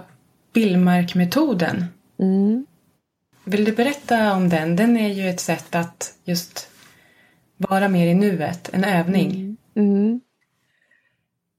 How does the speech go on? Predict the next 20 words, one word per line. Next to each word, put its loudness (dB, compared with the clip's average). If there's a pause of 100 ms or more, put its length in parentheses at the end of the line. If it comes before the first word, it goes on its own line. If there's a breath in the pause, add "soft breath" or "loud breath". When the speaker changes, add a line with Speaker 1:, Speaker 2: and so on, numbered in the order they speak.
(480)
Speaker 2:
Ja, 2
det 2
viktigaste 0
är 2
ju 2
att -2
stanna -2
upp. -10 (2000)
Att -6
stanna 2
upp -4 (1120)
och -2
fundera 0
på, -8
vad 2
är 2
jag 0
i -2
just -6
nu? 2